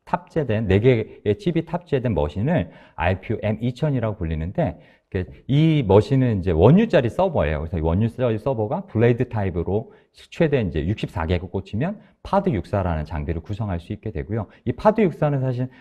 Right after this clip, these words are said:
한 개 렉에서 십육, 십, 그러니까 십구 K 와트 정도의,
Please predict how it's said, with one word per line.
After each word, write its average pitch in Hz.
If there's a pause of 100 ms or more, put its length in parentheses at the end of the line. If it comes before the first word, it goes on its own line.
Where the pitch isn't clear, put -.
한 220
개 196
렉에서 101 (200)
십육, 226
십, -
그러니까 -
십구 -
K 170
와트 101
정도의, 71